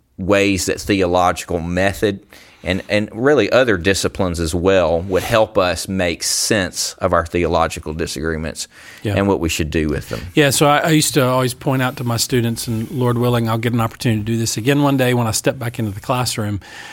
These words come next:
Speaker 2: Um, but it, it seemed like a basic point, but it was always, uh, always m-, met with a bit of surprise by my students that there, we have to make the distinction between revelation and doctrine,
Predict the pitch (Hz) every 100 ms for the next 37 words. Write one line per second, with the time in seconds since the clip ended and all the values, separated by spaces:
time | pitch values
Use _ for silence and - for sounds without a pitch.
0 | - - 123 120 113 113 117 - 131 147
1 | 143 175 185 160 - - 196 185 160 135
2 | 143 165 156 139 139 123 143 - 135 135
3 | 135 139 120 - 156 160 165 160 147 131
4 | 139 131 123 120 123 - 143 151 135 139
5 | - - 147 139 139 127 123 147 143 -
6 | 131 139 143 135 123 110 - 117 113 117
7 | 120 123 - 139 113 151 165 - 147 143
8 | 139 120 113 - 147 147 131 120 - 135
9 | 120 110 - - - - 123 120 120 147
10 | 147 117 113 123 - - - 123 120 127
11 | 127 - 101 87